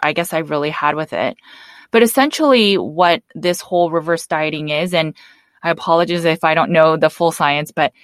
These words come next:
it's just essentially that if your body, your resting meta-, metabolic rate from chronic years of under dieting or, um,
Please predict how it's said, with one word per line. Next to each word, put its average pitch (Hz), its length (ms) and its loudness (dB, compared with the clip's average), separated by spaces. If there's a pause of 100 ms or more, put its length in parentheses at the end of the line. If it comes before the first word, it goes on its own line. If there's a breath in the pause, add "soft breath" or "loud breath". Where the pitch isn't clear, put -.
(180 loud breath)
it's 202 160 -4
just 269 200 -2
essentially 185 640 -2
that 170 180 2
if 175 140 -4
your 254 160 2
body, 170 300 2
your 160 200 -2
resting 180 540 0
meta-, - 240 -8 (120)
metabolic 170 680 2
rate 143 340 -6
from 151 340 -4 (220)
chronic 202 460 -2
years 170 320 -4
of 170 100 -6
under 160 240 -2
dieting 147 500 -2
or, 156 220 0 (460 loud breath)
um, 170 260 0